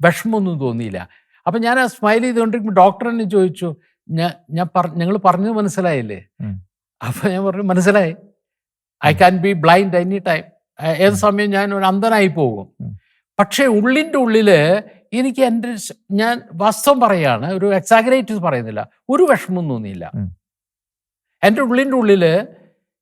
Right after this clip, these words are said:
Speaker 1: എ-, എന്തോ ഒരു ശക്തി, സാരമില്ല, എ-, അല്ലെങ്കിൽ എന്തോ ഒരു നന്മയ്ക്ക് വേണ്ടി എന്നുള്ളൊരു
Speaker 2: ഉം.
Speaker 1: ആ ഒരു നമ്മൾ വായിച്ചിട്ടുള്ളതായിരിക്കാം. അത് ഒരു
Speaker 2: അതായത്
Speaker 1: ആ ഒരു
Speaker 2: ഇതുവരെ,
Speaker 1: പെ-, പെട്ടെന്ന്
Speaker 2: ഇത്
Speaker 1: ഒരു പേടി
Speaker 2: ഇതുവരെ
Speaker 1: തോന്നി.
Speaker 2: നമ്മൾ കണ്ടിരുന്ന ഈ ലോകം,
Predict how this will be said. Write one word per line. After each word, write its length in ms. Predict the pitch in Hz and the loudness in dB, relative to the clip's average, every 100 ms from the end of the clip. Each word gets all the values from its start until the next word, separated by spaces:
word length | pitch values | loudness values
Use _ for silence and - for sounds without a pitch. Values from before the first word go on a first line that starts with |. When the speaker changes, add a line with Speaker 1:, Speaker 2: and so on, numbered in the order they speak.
| _ _ _ _ _ _ _ _ _ | _ _ _ _ _ _ _ _ _
Speaker 1:
എ-, 140 | 131 113 | -10 -2
എന്തോ 420 | 196 233 254 277 | 0 0 0 -2
ഒരു 80 | 220 | -2
ശക്തി, 1000 | - - 202 - _ 254 220 143 190 - _ _ _ _ _ _ _ | -4 -4 -4 -4 _ -4 -2 -2 -6 -12 _ _ _ _ _ _ _
സാരമില്ല, 680 | - 160 160 170 190 156 165 _ _ _ - | -10 -6 -4 -4 -6 -8 -10 _ _ _ -8
എ-, 200 | 190 202 214 | -4 0 2
അല്ലെങ്കിൽ 260 | 233 240 | 2 0
എന്തോ 280 | 226 208 196 | 0 0 -2
ഒരു 60 | 185 | -2
നന്മയ്ക്ക് 520 | 170 175 220 226 254 | -2 0 0 0 4
വേണ്ടി 420 | 220 180 175 - _ _ - | 4 4 0 -8 _ _ -2
എന്നുള്ളൊരു 720 | 247 294 311 277 254 233 220 - _ - | 0 4 4 4 2 2 -2 -8 _ -10
Speaker 2:
ഉം. 120 | 101 | 0
Speaker 1:
ആ 120 | 185 | 6
ഒരു 200 | 214 208 | 6 6
നമ്മൾ 260 | 202 196 208 | 4 2 4
വായിച്ചിട്ടുള്ളതായിരിക്കാം. 1040 | 202 185 190 214 208 208 185 175 165 185 | 6 6 4 0 2 4 6 4 2 2
അത് 240 | 139 156 160 _ 196 | 2 0 -8 _ -8
ഒരു 160 | 202 | -6
Speaker 2:
അതായത് 300 | 127 151 180 | 2 4 6
Speaker 1:
ആ 40 | 170 | 6
ഒരു 100 | 196 | 8
Speaker 2:
ഇതുവരെ, 460 | 190 190 190 175 | 8 8 8 8
Speaker 1:
പെ-, 140 | 175 - | 6 2
പെട്ടെന്ന് 240 | 247 143 | 2 4
Speaker 2:
ഇത് 100 | 370 | 4
Speaker 1:
ഒരു 60 | 202 | 4
പേടി 120 | 175 | 6
Speaker 2:
ഇതുവരെ 220 | 175 175 | 8 8
Speaker 1:
തോന്നി. 140 | 170 | 6
Speaker 2:
നമ്മൾ 260 | 160 165 170 | 4 4 4
കണ്ടിരുന്ന 560 | 143 147 156 151 151 151 | 4 2 2 0 0 0
ഈ 180 | 151 | 0
ലോകം, 540 | 139 123 120 113 98 | 2 2 2 2 -2